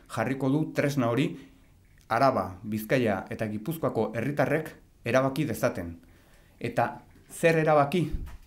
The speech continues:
Hori ere bada galdera. Zer erabaki? Erabakitzeko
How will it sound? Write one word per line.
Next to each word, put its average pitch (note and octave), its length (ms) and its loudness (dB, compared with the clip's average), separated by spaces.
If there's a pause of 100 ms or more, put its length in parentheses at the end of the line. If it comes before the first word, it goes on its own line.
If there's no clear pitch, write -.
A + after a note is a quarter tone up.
(420)
Hori B2+ 180 2
ere B2+ 120 2
bada B2 260 6
galdera. A#2 440 0 (280)
Zer C#3+ 220 0
erabaki? C#3+ 480 2 (960)
Erabakitzeko C3+ 800 0